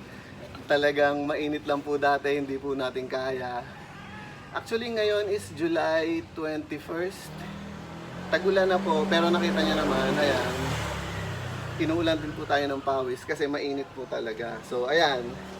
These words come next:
Ngayon po is mag-iihaw na po tayo. So, pang lunch po ito, um,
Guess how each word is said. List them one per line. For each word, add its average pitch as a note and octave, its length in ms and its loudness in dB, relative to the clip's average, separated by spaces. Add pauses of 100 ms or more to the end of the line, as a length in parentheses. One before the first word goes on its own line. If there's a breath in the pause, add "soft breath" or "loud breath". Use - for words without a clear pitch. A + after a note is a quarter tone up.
(520)
Ngayon G3+ 240 6
po A3+ 80 4
is G3+ 160 2
mag-iihaw F3+ 560 2
na D#3 160 -2
po C#3+ 160 0
tayo. B2+ 640 0 (1040)
So, - 160 -2
pang G3+ 160 2
lunch G3+ 320 2
po F#3 160 -2
ito, C#3 560 0 (560)
um, C3 640 -8